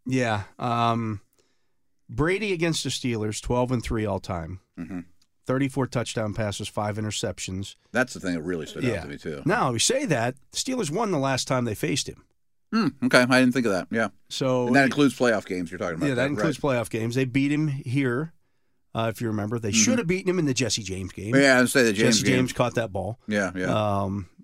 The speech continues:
Speaker 1: you know, so
Speaker 2: So they've had success lately.
Speaker 1: They've had success. Yeah, it's not been the, the well, hey, uh, Brady just always beats the Steelers. That's not been the case
Speaker 2: Mm-hmm.
Speaker 1: the last couple of times. He has not been nearly as sharp
Speaker 2: Yeah.
Speaker 1: the last couple of times he's faced them. Th-, and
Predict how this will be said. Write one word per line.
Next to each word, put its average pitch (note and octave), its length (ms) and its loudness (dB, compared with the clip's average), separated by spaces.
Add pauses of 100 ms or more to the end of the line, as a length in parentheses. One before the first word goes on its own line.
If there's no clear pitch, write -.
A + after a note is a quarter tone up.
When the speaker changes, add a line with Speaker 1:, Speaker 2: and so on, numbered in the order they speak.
Speaker 1:
you A#2 120 -4
know, G2+ 160 -4
so A#2 360 -2 (440)
Speaker 2:
So D#3+ 120 -2
they've E3+ 100 -2
had D3+ 220 4
success A#2+ 400 -2
lately. G2+ 300 -6
Speaker 1:
They've E3 160 0
had F3 160 4
success. D#3 280 -2
Yeah, G#2+ 180 -4
it's G#2+ 220 -6
not D#3 300 -2
been C3+ 260 2
the, A#2 220 0
the A2 260 -4
well, F#2 300 -12
hey, A2+ 260 -6 (320)
uh, F#2+ 80 -8
Brady A2 340 -4 (100)
just G#2+ 180 -6
always G#2+ 240 -4
beats A2 220 -4
the G2+ 60 -4
Steelers. C3 360 -4
That's D#3+ 300 0
not D3+ 240 0
been B2+ 220 2
the A#2 60 -4
case A#2+ 280 -2
Speaker 2:
Mm-hmm. A2+ 100 2
Speaker 1:
the A2 60 2
last A2+ 240 -2
couple A2 260 -2
of G#2 80 -6
times. G#2 480 -2 (360)
He D#3+ 160 0
has B2 140 0
not B2+ 220 2
been A2+ 240 -2
nearly A#2 400 0
as F#2 60 -2
sharp F2+ 400 -6 (320)
Speaker 2:
Yeah. F#2+ 260 -2
Speaker 1:
the A#2+ 100 -4
last A2+ 240 -2
couple G2+ 200 -4
of G2 60 -6
times G2+ 260 -4
he's F#2+ 120 -8
faced A2 380 -8
them. D2 220 -14 (280)
Th-, D3 160 0
and B2 240 0